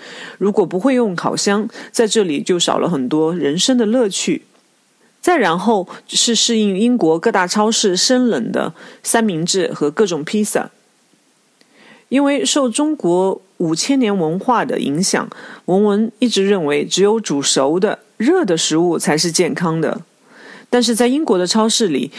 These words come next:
你很难买到热的食物，很多即刻就可以食用的食物都是冷藏的。因此，文文专门咨询了一位对健康营养有研究的德国人，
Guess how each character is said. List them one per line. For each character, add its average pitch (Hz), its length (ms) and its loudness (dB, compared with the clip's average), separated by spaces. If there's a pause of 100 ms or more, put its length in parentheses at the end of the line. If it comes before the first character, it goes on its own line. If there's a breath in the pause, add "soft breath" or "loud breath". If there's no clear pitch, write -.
(180 loud breath)
你 247 100 2
很 175 180 0
难 156 160 2
买 233 240 2
到 175 220 2
热 196 180 0
的 - 120 -2
食 - 200 -2
物， 131 300 -4 (800)
很 202 180 0
多 233 180 4
即 220 320 -2
刻 381 240 0
就 285 140 0
可 - 100 0
以 160 140 2
食 - 200 0
用 240 200 2
的 156 140 0
食 - 180 -2
物 170 220 0
都 269 160 0
是 277 160 2
冷 131 200 2
藏 127 320 -2
的。 - 160 -4 (520 loud breath)
因 247 200 2
此， 175 200 0
文 175 260 2
文 233 180 2
专 262 160 2
门 226 180 2
咨 294 180 2
询 170 220 0
了 165 140 2
一 143 100 0
位 175 240 4
对 196 240 2
健 214 240 0
康 226 220 2
营 165 160 0
养 160 200 0
有 123 200 0
研 131 200 0
究 254 220 2
的 165 180 2
德 151 200 0
国 180 180 0
人， 90 220 -6